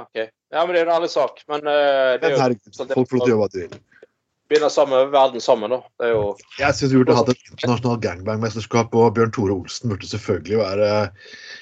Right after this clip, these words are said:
Speaker 2: jeg, jeg tror ikke vi ville arrangert det for milf-klassen til, milf, milf-laget til Bjørn Tore Olsen. Det ville, det ville, de ville vunnet der videre gang, for han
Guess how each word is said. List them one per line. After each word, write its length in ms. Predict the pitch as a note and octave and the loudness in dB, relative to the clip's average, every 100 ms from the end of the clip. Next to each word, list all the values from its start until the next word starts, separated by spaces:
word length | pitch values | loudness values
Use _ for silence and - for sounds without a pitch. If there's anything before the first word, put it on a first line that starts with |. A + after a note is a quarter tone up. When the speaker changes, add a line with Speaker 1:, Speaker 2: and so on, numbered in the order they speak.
| - _ _ _ _ _ _ _ - - | -20 _ _ _ _ _ _ _ -20 -10
Speaker 2:
jeg, 200 | A#2+ C#3 - | 0 0 2
jeg 60 | E3+ | 0
tror 140 | D3 | 2
ikke 20 | |
vi 80 | D3+ | 2
ville 140 | E3 | 4
arrangert 480 | D3+ C#3+ - A2+ G#2 | 2 2 2 2 2
det 60 | C3+ | -2
for 100 | C#3 | 0
milf-klassen 800 | A#2 G2+ - - B2 - - C3 C3 | -2 -4 -10 -2 0 0 -8 -6 0
til, 720 | C3+ C3 C3 C3 C3 B2+ B2 | 2 4 4 4 4 2 0
milf, 300 | A#2 F2+ - - - A2 | -4 -8 -14 -20 -16 -8
milf-laget 640 | A2 F#2 - A#2 G#2 A2 | -6 -8 -2 2 2 0
til 140 | A#2 | 4
Bjørn 100 | B2 A#2+ | 4 4
Tore 180 | A2 G2 | 0 0
Olsen. 240 | F2+ A#2+ | -4 -6
Det 80 | A#2 | -4
ville, 220 | G#2 A2 A2+ | 0 0 -2
det 160 | A2 A2+ | -4 -4
ville, 220 | G2 G2+ F#2+ _ - - _ | -4 -6 -8 _ -20 -20 _
de 80 | B2+ | 0
ville 160 | A#2+ A#2+ | 2 0
vunnet 180 | G#2 G2+ | -2 0
der 160 | G#2+ | 2
videre 240 | G#2+ F#2+ G2 | 2 0 2
gang, 160 | G#2+ | 2
for 240 | A2 B2 A#2+ _ _ - | 2 0 -2 _ _ -4
han 160 | C3 | -4